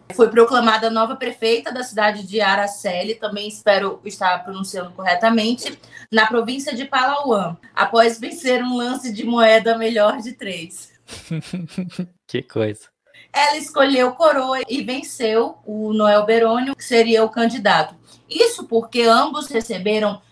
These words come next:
Speaker 1: três mil quatrocentos e noventa e cinco votos na eleição. Eu achei de uma elegância que nós não temos. <laughs> E deu tudo certo, no melhor de três. Tá lá, prefeita.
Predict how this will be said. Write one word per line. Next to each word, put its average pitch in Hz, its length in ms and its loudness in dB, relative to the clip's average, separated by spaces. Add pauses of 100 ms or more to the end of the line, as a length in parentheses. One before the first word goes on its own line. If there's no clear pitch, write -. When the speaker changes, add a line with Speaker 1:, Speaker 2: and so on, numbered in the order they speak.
(140)
Speaker 1:
três 294 360 -4
mil 262 280 -2
quatrocentos 254 840 -2
e 269 60 -8
noventa 247 380 -4
e 247 40 -6
cinco 269 400 -6
votos 240 600 4
na 247 160 2
eleição. 233 500 0
Eu 170 60 2
achei 190 480 -4 (100)
de 190 160 -6
uma 240 180 0
elegância 247 1120 0 (240)
que 320 100 -10
nós 214 360 2
não 240 180 -4
temos. 208 440 0
<laughs> 269 440 0 (320)
E - 140 -10
deu 480 180 -4
tudo 480 260 -6
certo, 480 680 -6
no 427 100 -10
melhor 269 360 -2
de 247 140 -14
três. 262 800 -6 (140)
Tá - 80 -6
lá, 508 600 0
prefeita. 370 1200 -6